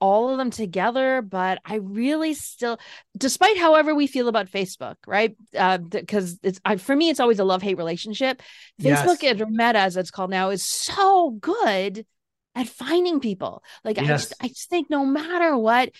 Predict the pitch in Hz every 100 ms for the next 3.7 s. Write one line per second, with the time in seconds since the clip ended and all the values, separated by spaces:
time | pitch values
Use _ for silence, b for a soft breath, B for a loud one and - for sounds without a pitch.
0 | B - 240 - 320 359 - 226 208 214
1 | 220 165 - - - - - 143 151 143
2 | 240 220 240 285 330 320 - b b -
3 | 277 269 339 330 302 262 220